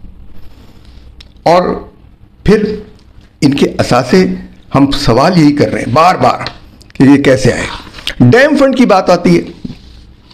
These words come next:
बहुत बड़ा स्कैंडल है ये, बहुत बड़ा स्कैंडल है ये डैम फंड। कहते हैं कि साकिब निसार ने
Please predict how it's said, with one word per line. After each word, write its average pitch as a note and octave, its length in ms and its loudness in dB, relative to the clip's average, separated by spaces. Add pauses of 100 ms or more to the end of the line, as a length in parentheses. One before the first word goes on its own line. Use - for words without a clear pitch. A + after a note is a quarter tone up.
(440)
बहुत G#3+ 200 0
बड़ा E3+ 240 0
स्कैंडल A2 420 0
है E2 120 -2
ये, - 220 -6 (540)
बहुत F#3+ 540 2
बड़ा G3 380 4
स्कैंडल C#3+ 480 2
है B2 180 2
ये C3 140 4
डैम A2+ 300 0
फंड। - 320 -6 (1900)
कहते D3+ 260 0
हैं F#3+ 200 0
कि G3+ 120 2
साकिब D#3+ 540 -2
निसार D#3+ 440 2
ने D3+ 140 2